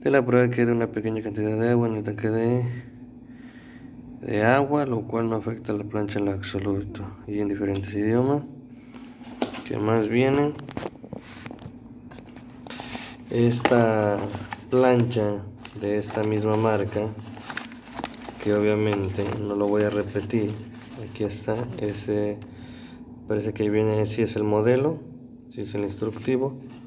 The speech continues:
Ahí está, la compré en Amazon por un precio de doscientos sesenta y cinco pesos. Sí, y tardó en llegar unos cuatro días, la verdad,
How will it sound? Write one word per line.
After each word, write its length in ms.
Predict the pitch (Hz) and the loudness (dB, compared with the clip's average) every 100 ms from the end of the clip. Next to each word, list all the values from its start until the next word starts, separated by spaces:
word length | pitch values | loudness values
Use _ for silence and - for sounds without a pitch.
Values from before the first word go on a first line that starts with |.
| - - - - - - - - - 127 | -18 -18 -18 -20 -20 -20 -18 -18 -16 -10
Ahí 120 | 113 | -8
está, 400 | 101 - 135 143 - - - - - | -8 -2 -2 -2 -6 -16 -18 -14 -2
la 140 | 113 | -2
compré 440 | - 107 101 110 | 0 -4 2 4
en 120 | 113 123 | 6 6
Amazon 720 | 127 127 123 135 139 143 139 - - - | 6 4 2 0 0 0 -4 -14 -16 -4
por 160 | 110 | -2
un 160 | 110 110 | 0 0
precio 400 | 113 113 117 113 | 2 2 4 2
de 100 | 107 | 4
doscientos 500 | 104 98 - 110 113 | 2 0 0 0 -2
sesenta 360 | 104 - 104 101 | -2 -4 -2 -2
y 40 | |
cinco 520 | 95 113 120 117 113 - - - - - - - - | -2 0 2 4 2 0 -14 -16 -16 -18 -20 -20 4
pesos. 640 | 131 127 123 156 165 - - - - - - - - - - - | 6 6 4 0 0 -6 -16 -20 -20 -20 -20 -20 -20 -20 -20 -20
Sí, 720 | - - 107 107 113 120 120 113 | -18 -4 0 2 2 2 -2 -4
y 1400 | 104 104 107 104 101 - 127 135 - - - - - - | -2 0 0 0 0 -2 -4 -6 -8 -8 -8 -10 -12 -12
tardó 360 | - 110 107 110 | -2 0 4 4
en 80 | 117 | 4
llegar 640 | 120 110 110 110 104 107 - - - | 4 4 4 4 2 -2 -8 -12 -14
unos 280 | - - - | -12 -12 -12
cuatro 400 | - - - - | -8 -8 -6 -6
días, 260 | - - - | -6 -6 -8
la 120 | - | -10
verdad, 280 | - - | -10 -10